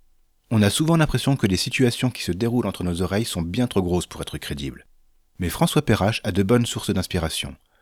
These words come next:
Déjà, le réel lui a apporté sur un plateau de nombreuses affaires qui ont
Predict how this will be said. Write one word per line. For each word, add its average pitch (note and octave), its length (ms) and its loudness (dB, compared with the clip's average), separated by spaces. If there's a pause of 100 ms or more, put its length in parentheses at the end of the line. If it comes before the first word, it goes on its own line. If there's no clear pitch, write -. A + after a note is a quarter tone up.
(240)
Déjà, F2+ 480 0 (320)
le G2 160 4
réel G2+ 400 4
lui F#2+ 160 4
a G2+ 40 6
apporté G2 360 -2
sur - 260 -2
un D3+ 60 2
plateau - 500 0
de G#2 80 0
nombreuses A#2 400 6
affaires G#2 420 0
qui - 140 -4
ont E2 80 -4